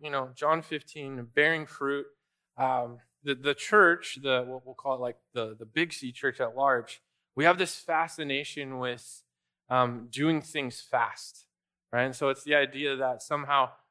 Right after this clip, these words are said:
producing fruit can be really fast. And then there's this mountaintop experience and everything's gonna change. When I was in college, I met a guy I went to church with, and he'd come back from Peru, and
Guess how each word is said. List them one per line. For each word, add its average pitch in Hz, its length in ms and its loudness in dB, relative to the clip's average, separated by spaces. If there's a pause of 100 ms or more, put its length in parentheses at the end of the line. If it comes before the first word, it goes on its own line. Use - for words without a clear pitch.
(100)
producing 147 600 -4
fruit 156 420 -4
can 135 160 -12
be 123 300 -10
really 147 260 4
fast. - 560 -2 (480)
And 131 340 2
then 131 160 -4
there's 135 220 -4
this 139 320 -10
mountaintop 147 640 2
experience 147 720 -6
and 120 120 -10
everything's 147 440 2
gonna 143 180 -8
change. 123 580 -6 (760)
When 139 180 6
I 147 60 10
was 147 100 4
in 147 100 -2
college, 147 380 2
I 139 40 -6
met 139 220 0
a 127 60 -4
guy 135 300 0 (360)
I 127 60 0
went 143 140 0
to 156 80 -12
church 143 340 -2
with, 139 220 -4
and 131 100 -12
he'd 135 140 -12
come 143 160 -8
back 135 200 -2
from 139 160 -8
Peru, 135 440 -2
and 120 140 -8